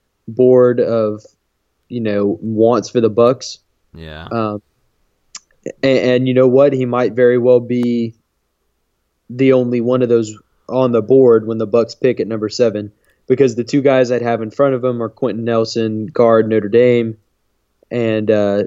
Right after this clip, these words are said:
Speaker 1: Bradley Chubb,
Speaker 2: Yeah.
Speaker 1: defensive end, N C State. And, uh, you know,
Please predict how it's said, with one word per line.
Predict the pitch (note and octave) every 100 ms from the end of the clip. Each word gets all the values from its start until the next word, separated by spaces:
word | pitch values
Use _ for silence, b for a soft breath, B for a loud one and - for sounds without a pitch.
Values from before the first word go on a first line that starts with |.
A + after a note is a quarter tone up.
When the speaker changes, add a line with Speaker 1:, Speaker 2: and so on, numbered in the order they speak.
| - _ -
Speaker 1:
Bradley | - B2 A2+ G#2+ A2
Chubb, | - - B2 A#2 A2 G#2 _ _ _ _ _ _ _ _
Speaker 2:
Yeah. | E2+ F2 F2+ - _ _
Speaker 1:
defensive | B2+ A#2 A#2 A2
end, | A#2 A2
N | G#2
C | G#2+ G#2+
State. | - A#2+ A#2 A2 -
And, | A2+
uh, | G2
you | A2 A2+
know, | G#2+ G#2